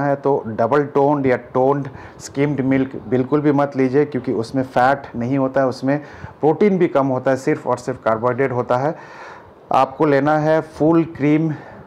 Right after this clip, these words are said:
आ, मिल्क। Saturated fat ज़्यादा होता है, क्योंकि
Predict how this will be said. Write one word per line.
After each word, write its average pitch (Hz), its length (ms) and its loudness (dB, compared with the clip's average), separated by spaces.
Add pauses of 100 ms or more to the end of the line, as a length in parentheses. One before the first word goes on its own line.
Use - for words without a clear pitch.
(140)
आ, 113 200 2
मिल्क। 135 380 2
Saturated 113 560 -4
fat 135 380 2
ज़्यादा 127 280 2
होता 123 280 0
है, 135 100 0
क्योंकि 131 360 -2